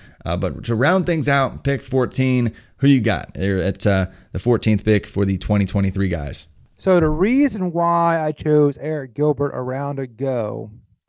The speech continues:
Speaker 2: because I wanted to have a free spot here to talk about another player. I, if I'm actually doing a draft with you, Travis, i-, if in all reality, I'm probably drafting, like, a Jace McClellan or a Kendall Milton. I'm getting another running back here.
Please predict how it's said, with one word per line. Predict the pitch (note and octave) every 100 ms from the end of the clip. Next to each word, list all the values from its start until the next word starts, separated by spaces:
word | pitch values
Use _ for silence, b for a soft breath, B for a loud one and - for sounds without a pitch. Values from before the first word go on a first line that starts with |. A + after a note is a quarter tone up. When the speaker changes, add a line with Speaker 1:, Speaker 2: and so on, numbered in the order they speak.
| _ _ _
Speaker 2:
because | - C#3 C#3
I | C#3
wanted | C#3+ D#3+ F3+
to | E3+
have | D#3 D#3+
a | C#3
free | C3 - D#3+
spot | - D#3 D3
here | C#3
to | C#3+
talk | C#3+ C#3
about | C3 B2
another | C3 B2+
player. | A#2 B2 C3 B2 A#2 G#2
I, |
if | C#3+ D#3
I'm | F#3 G#3+
actually | C4+ C4
doing | A3+ A3
a | F3
draft | C3 E3 F#3 F#3
with | F#3 -
you, | F3+ F3
Travis, | E3 F3+ E3 E3 E3 D#3
i-, |
if | D#3 D3 C#3
in | D3
all | D#3 D#3 D#3
reality, | D3+ C#3+ C#3+ C#3+ C#3+
I'm | C3+
probably | E3 D#3
drafting, | D3+ D3 D3 - C#3+
like, | C#3 C3+ C3+
a | B2 A#2 b b b b b -
Jace | E3 -
McClellan | B2+ - G3 F#3+ F3 E3+
or | D#3+ C#3
a | C3
Kendall | E3+ D#3+ D3
Milton. | C#3+ D#3+ C#3+ C#3+
I'm | C#3 C#3+
getting | D#3+
another | C#3+ C#3+ C3
running | C3+ C#3
back | C3 B2 B2+
here. | - C#3 C3 C3